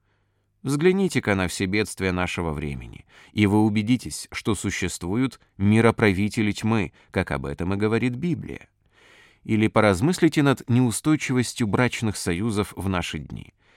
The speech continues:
Один господин имеет прекрасную семью,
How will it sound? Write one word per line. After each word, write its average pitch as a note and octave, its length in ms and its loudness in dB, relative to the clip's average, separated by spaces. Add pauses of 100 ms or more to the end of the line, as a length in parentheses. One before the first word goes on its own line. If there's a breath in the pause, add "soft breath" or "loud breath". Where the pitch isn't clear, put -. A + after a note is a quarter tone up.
(460 soft breath)
Один G#2 320 0
господин F3+ 540 4
имеет D#3+ 380 2
прекрасную A2+ 640 0
семью, C#2+ 600 -6